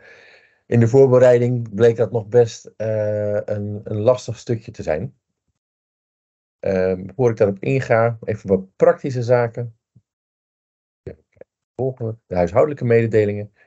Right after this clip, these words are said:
Graag allemaal even je microfoon uit en je camera uit, behalve de sprekers. Vragen stellen kan via de chat. Deze worden aan het eind beantwoord. De webinar en presentaties worden aan het eind gedeeld via, eh, de website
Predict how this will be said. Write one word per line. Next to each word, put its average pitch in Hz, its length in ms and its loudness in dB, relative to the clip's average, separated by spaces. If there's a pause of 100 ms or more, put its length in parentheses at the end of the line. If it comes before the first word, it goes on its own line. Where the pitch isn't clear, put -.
(160)
Graag 110 220 2
allemaal 110 260 2
even 104 180 -6
je 104 100 -6
microfoon 117 680 0
uit 135 480 -2
en 95 80 -8
je 95 80 -6
camera 117 480 -2
uit, 104 240 -4
behalve 90 320 -2
de 95 80 -8
sprekers. 147 600 -2 (840)
Vragen 123 380 2
stellen 95 460 0 (320)
kan 95 360 0 (140)
via 92 280 -4
de 101 100 -4
chat. 180 420 -2
Deze 104 340 -2
worden 92 280 0
aan 92 120 -8
het 92 100 -2
eind 147 220 -4
beantwoord. 113 640 -4 (760)
De 98 200 -6
webinar 107 380 2
en 131 160 0
presentaties 98 760 -2
worden 90 440 -4
aan 92 120 -6
het 87 180 -8
eind 95 220 -2
gedeeld 135 480 0
via, - 280 -6
eh, 90 360 -6
de 87 80 -4
website 90 560 0